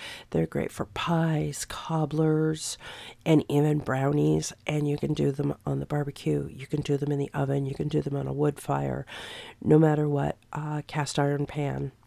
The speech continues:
is, uh, a great gift as well. And that as well can be used, the cast iron pan or the Dutch oven, as a base for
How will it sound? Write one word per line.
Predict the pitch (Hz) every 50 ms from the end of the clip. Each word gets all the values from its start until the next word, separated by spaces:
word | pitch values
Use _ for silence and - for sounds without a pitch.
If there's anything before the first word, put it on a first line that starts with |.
| _ _ _ _ _ -
is, | 147 143 139 139 139 143 - - - - - -
uh, | 143 135 139 139 139 139 - - - - _ _ _ _ _ - - _ _ _ _ _ _
a | - 170
great | - - 151 143 - -
gift | - 139 - - -
as | 147 131 - -
well. | - 135 147 156 165 170 - - - - - - -
And | 165 170 170
that | 165 170 170 170 170
as | 165 165 - -
well | 220 220 208
can | 208 - 160 160
be | 151 156
used, | 156 151 151 156 160 156 - - - - _ - _ _
the | -
cast | - - - 165 156 - - 175
iron | 170 165 156 151 - 156
pan | - 175 170 165 156 156 - -
or | - - 180 185
the | 190 202
Dutch | - 170 160 160 - -
oven, | 156 151 151 156 151 151 - - -
as | 156 151 156
a | 151
base | - - 147 147 147 139 - -
for | - - - 165 165 160 156 156 156